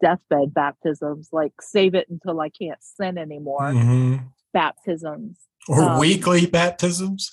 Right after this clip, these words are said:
Speaker 2: <laughs>
Speaker 1: Yeah, and
Speaker 2: Yeah.
Speaker 1: there were clearly practices of go, go be washed again, but that the church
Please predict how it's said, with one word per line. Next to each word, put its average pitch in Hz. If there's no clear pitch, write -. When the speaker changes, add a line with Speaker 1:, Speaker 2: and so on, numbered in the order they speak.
Speaker 2:
<laughs> -
Speaker 1:
Yeah, 254
and 240
Speaker 2:
Yeah. 156
Speaker 1:
there 226
were 220
clearly 254
practices 180
of 170
go, 175
go 175
be 185
washed 165
again, 208
but 175
that 170
the 170
church -